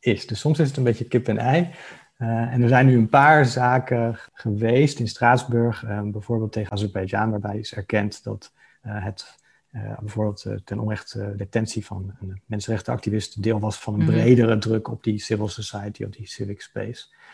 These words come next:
Speaker 1: Dus daar zie je een klein beginnetje van wat er zou kunnen. En ja, als het eenmaal erkend wordt dat het structureel is, dan kunnen ze er natuurlijk wat meer voorrang aan geven.
Speaker 2: Ja. Ehm, we hebben nu al, hè, gezegd, die, die mensenrechten, die, eh,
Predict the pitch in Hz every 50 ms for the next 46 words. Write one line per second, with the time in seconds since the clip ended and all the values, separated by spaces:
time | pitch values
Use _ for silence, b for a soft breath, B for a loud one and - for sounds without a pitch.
0 | B B B B - 110 - - 131 107 117 143 139 139 135 151 151 160 170 165
1 | 147 131 - - 165 175 180 175 - 147 135 - 143 131 123 127 127 127 - B
2 | B B B B B _ _ - - 120 120 131 127 135 135 113 120 117 117 117
3 | - - 156 147 127 110 120 151 190 175 - - 127 123 117 120 120 113 - _
4 | - 127 110 120 123 110 127 131 131 131 127 123 123 127 123 107 101 - 147 147
5 | 139 - 113 - 120 110 113 - - 123 113 - 117 123 139 123 113 127 - -
6 | 120 120 127 120 - - 107 107 104 101 107 110 110 110 113 - - 120 117 -
7 | - 113 - 123 117 110 - - 135 143 135 117 92 98 110 101 98 - - 101
8 | 98 101 98 - 120 - _ _ _ _ _ _ _ 175 170 170 160 - _ _
9 | _ _ _ _ _ _ _ _ _ _ _ _ _ _ _ _ _ _ _ _
10 | - 175 190 202 208 208 - - - 135 160 170 - - 139 170 175 180 196 185
11 | 196 202 196 208 202 202 202 185 175 117 110 165 196 214 226 220 190 185 180 -
12 | 185 185 202 196 - - - - 170 185 190 185 180 160 180 175 175 170 185 214
13 | - - 226 190 185 180 - - - 185 165 160 175 170 165 160 156 - - -
14 | - - 73 73 71 67 -